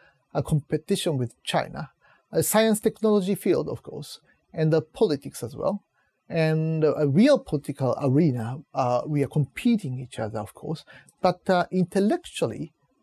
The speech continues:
we are competing with China as well. Of course, we can collaborate with them, but at the same time, Japan, uh, needs to be relevant. Japan needs to be powerful enough to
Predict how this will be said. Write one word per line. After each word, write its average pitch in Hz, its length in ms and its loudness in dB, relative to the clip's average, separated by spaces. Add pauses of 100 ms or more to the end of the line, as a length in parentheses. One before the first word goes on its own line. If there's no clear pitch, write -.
we 180 80 2
are 175 40 0
competing 160 600 -4
with 127 240 -4
China 131 360 -4
as 104 120 -14
well. - 200 -10
Of 151 120 0
course, - 180 0
we 202 80 2
can 220 140 -2
collaborate 131 440 2
with - 160 -10
them, - 140 -10
but 160 200 -4
at 170 100 2
the 180 80 -2
same 208 180 2
time, 185 460 -2 (420)
Japan, 202 560 4
uh, 165 140 2
needs 170 340 0
to - 140 -2
be 160 120 2
relevant. 170 540 2 (200)
Japan 170 320 2
needs 208 200 4
to 180 160 0
be 156 160 0
powerful 190 480 -2
enough 175 420 -2 (200)
to 170 320 4